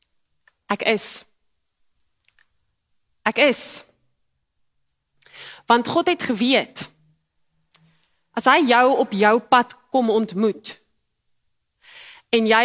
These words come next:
is op 'n plek waar jy dalk 'n pa gehad het wat jou mishandel het, wat gaan dit help as hy vir jou kom sê, "Ek is jou vader"? Jy gaan dadelik hierdie koneksie hê van, "Wat is 'n vader?"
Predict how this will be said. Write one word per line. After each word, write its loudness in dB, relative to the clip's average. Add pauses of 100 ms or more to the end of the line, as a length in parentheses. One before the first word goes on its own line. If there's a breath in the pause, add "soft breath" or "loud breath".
is -2
op -4
'n -4
plek 2
waar 0
jy 2
dalk 0
'n -6
pa 4
gehad 0
het -6
wat -4
jou -4
mishandel -2
het, -12 (920)
wat 0
gaan -2
dit -2
help 2
as -6
hy 0
vir -2
jou -6
kom -14
sê, -4
"Ek 0
is 0
jou 0
vader"? 0 (760)
Jy -14
gaan -8
dadelik -4
hierdie -6
koneksie -4
hê -2
van, -6 (760)
"Wat -8
is -6
'n -6
vader?" -8